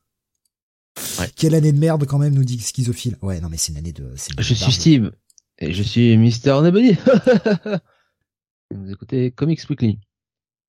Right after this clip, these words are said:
Speaker 2: Allez, on va démarrer avec les reviews ce soir. C'est vrai qu'on, on démarre un peu vite, mais en même temps, il est déjà dix heures et demie, donc, euh, <laughs> voilà, il y a
Speaker 3: Ouais,
Speaker 2: dix-huit
Speaker 3: ouais. Allez,
Speaker 2: reviews à
Speaker 3: c'est
Speaker 2: faire.
Speaker 3: parti, là.
Speaker 2: Et il n'y a pas les trucs les plus courts.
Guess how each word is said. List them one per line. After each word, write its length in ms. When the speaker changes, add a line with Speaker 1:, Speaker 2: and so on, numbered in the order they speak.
Speaker 2:
Allez, 260
on 80
va 140
démarrer 460
avec 240
les 80
reviews 280
ce 160
soir. 260
C'est 100
vrai 140
qu'on, 100
on 40
démarre 220
un 40
peu 100
vite, 200
mais 100
en 40
même 100
temps, 120
il 40
est 20
déjà 120
dix 160
heures 80
et 40
demie, 140
donc, 200
euh, 40
<laughs> 80
voilà, 240
il 40
y 20
a 120
Speaker 3:
Ouais, 80
Speaker 2:
dix-huit 160
Speaker 3:
ouais. 40
Allez, 100
Speaker 2:
reviews 120
à 40
Speaker 3:
c'est 60
Speaker 2:
faire. 100
Speaker 3:
parti, 200
là. 160
Speaker 2:
Et 40
il 40
n'y 60
a 40
pas 100
les 120
trucs 240
les 120
plus 140
courts. 340